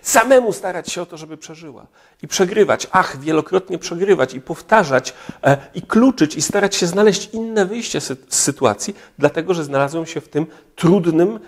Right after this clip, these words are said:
historycznym doświadczeniu, dla którego nie znajduję odpowiednika w moim własnym doświadczeniu. Czy też nie znajdowałem odpowiednika w moim własnym doświadczeniu aż do marca, bo potem coś się stało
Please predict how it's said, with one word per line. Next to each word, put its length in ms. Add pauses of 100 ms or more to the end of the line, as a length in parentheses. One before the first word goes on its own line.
historycznym 720
doświadczeniu, 720 (300)
dla 140
którego 280
nie 160
znajduję 460
odpowiednika 880 (220)
w 120
moim 320
własnym 600
doświadczeniu. 680 (200)
Czy 120
też 180
nie 180
znajdowałem 640
odpowiednika 640
w 40
moim 180
własnym 320
doświadczeniu 560 (420)
aż 180
do 100
marca, 460 (420)
bo 80
potem 280
coś 300
się 80
stało 460